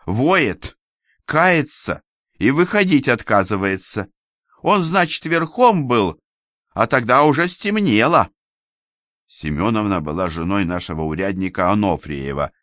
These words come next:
Я досадливо закусил губу. Похоже, мое свидание с баронессой Корф —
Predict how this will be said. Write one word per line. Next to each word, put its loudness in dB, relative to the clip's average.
Я 0
досадливо -2
закусил -6
губу. -8
Похоже, -2
мое 0
свидание -4
с -12
баронессой -6
Корф — -8